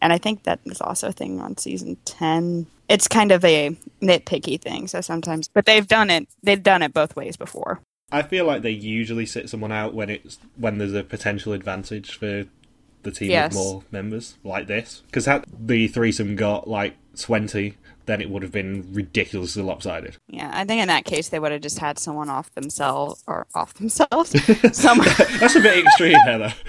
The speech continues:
Speaker 2: I know, I know we've had self-eliminations like Brett shitting himself to death last season. <laughs>
Speaker 1: I think they would have had that person doing the dumplings by themselves.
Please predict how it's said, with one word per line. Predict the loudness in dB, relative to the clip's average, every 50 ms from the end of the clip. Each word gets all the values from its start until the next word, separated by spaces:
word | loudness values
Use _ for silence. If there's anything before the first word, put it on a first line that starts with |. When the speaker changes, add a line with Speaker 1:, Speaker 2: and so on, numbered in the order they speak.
| -10 -4 -2
Speaker 2:
I | 0 0
know, | 2 0 -2 -4 -4 _
I | -2 -2 0
know | 0 -2 -2
we've | -4 -6 -6
had | -6 -6 -6 -6
self-eliminations | -4 -2 -2 -2 0 -2 -4 -4 -4 -4 -2 -2 -2 -2 -4 -6 -6 -6 -6
like | -6 -6 -6
Brett | -6 -6 -6 -6
shitting | -8 -10 -10 -8 -6 -4
himself | -4 -4 -2 -2 -4 -4 -4 -6
to | -4
death | -4 -4 -4 -2
last | -4 -4 -4 -6 -6
season. | -6 -4 -4 -4 -6 -8 -10 -14 -18 -20 -20 -10 -6 -6
<laughs> | -6 -6 -8 -12 -20 -20 -20 -20 _ _ _ _ _ -8
Speaker 1:
I | -6
think | -6 -8 -12 -8 -6
they | -4 -2
would | 0 0 0
have | -2 -2 -4
had | -4 -4 -4 -4 -4
that | -4 -6 -6 -6
person | -8 -10 -10 -10 -12 -12 -12 -12 -14 -16 _ _ _ _ -10
doing | -8 -6 -6 -6
the | -6 -6
dumplings | -6 -6 -8 -8 -10 -12 -12 -12 -10 -8
by | -8 -8
themselves. | -6 -8 -14 -14 -14 -14 -14 -14 -14 -14 -16 -16